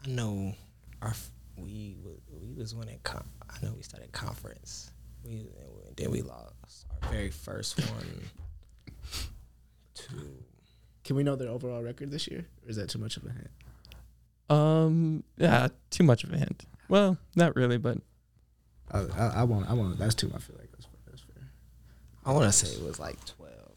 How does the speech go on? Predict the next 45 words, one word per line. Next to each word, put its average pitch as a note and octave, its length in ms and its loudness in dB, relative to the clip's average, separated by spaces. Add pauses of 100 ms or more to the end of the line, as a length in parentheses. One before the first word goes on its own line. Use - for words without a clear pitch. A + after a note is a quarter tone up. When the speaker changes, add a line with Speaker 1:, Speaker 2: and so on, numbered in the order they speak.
(100)
Speaker 1:
or - 80 -20
something, - 520 -14
like, - 260 -18
something - 380 4
in - 40 -2
that - 200 -4 (100)
range. - 220 -12
It B2 80 -4
was B2+ 80 2
definitely A2+ 300 0
double F2 300 -8 (200)
digits, - 500 -8
'cause - 180 -16 (1600)
I'ma B2+ 200 8
just G#2+ 280 2
go G1+ 140 -6
with - 140 -12
twelve. C#2+ 380 -4
That's - 180 4
a - 40 -4
lucky G2 260 -4
number. - 300 -6 (840)
Speaker 3:
What B2 160 0
do A#2+ 60 2
we B2+ 120 2
got? A#2+ 320 2
We C3 80 2
got, C3 240 6 (720)
we C#3 140 10
got C3+ 180 8
Kyrie D3 360 8
answering C#3+ 380 6
twelve, D#3+ 680 6 (320)
Brian D3 360 8
with C#3+ 200 6
thirteen. E3 840 6 (220)
Unfortunately, E3 600 6
he D3 80 8
was C#3+ 160 6
only C#3 200 8
ten. A#2+ 440 4
The A#2 120 0
streak D3 360 4
was C#3 160 6
snapped, C#3 440 6